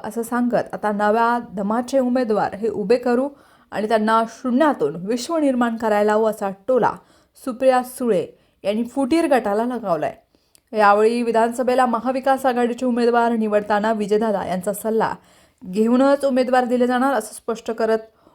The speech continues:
पुन्हा एकदा मोहिते पाटील यांच्या हातात जिल्ह्याची संपूर्ण सूत्र असतील असं स्पष्ट संकेत दिलेत. मोहिते पाटील यांनी दोन हजार एकोणीस लोकसभेला भाजपला साथ दिल्यानं माढा लोकसभेत भाजपचा विजय झाला होता. यासाठी आमदार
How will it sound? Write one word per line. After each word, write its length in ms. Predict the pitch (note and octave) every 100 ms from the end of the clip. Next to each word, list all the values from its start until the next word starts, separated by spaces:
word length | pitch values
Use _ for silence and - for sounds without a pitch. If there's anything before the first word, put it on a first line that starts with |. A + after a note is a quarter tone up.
| _ _
पुन्हा 400 | C#4 C#4 C#4 E4
एकदा 340 | D4+ G3 F3+ F3
मोहिते 460 | F#3 G#3 G3+ B3+
पाटील 340 | D#4+ D4+ B3+ B3+
यांच्या 300 | A#3 G#3+ A3
हातात 340 | G#3 G#3 G#3+
जिल्ह्याची 500 | G#3 G#3+ G#3 G3+ G#3+
संपूर्ण 640 | G#3 G#3+ G3 G#3+ G#3+ G#3+ G#3+
सूत्र 500 | G#3+ A3 A3 G#3 A#2+ - -
असतील 320 | F#3+ - G#3
असं 180 | F#3+ G3
स्पष्ट 340 | F#3+ G3 -
संकेत 380 | G3 A3 F3+ -
दिलेत. 360 | F3+ A3 - - _ _ _ _ _ _ _ _ _ _ _ _ _ _ -
मोहिते 260 | A#3+ A#3+
पाटील 280 | D#4 D#4 E4
यांनी 160 | D#4+ D#4
दोन 160 | D4+
हजार 240 | D4 D4+ D4
एकोणीस 580 | C#4+ C#4+ C#4 C4+ C#4+
लोकसभेला 600 | C#4+ C4 C4 C#4 B3+ B3+
भाजपला 420 | B3 A3+ A#3 A#3+ A#3+
साथ 220 | B3 A3+
दिल्यानं 440 | G3 A3+ A3+ A#3
माढा 280 | B3 G#3 G3+
लोकसभेत 500 | G#3+ G#3+ - A#3 A#3
भाजपचा 580 | A3 G3+ G3 G#3 G#3 A3+
विजय 340 | F#3+ F#3+ G#3
झाला 240 | G3+ G3+ G3
होता. 220 | F#3+ A#3+ -
यासाठी 460 | D#3+ F#3 F#3+ F#3 G3+ -
आमदार 380 | G3+ A#3+ G3+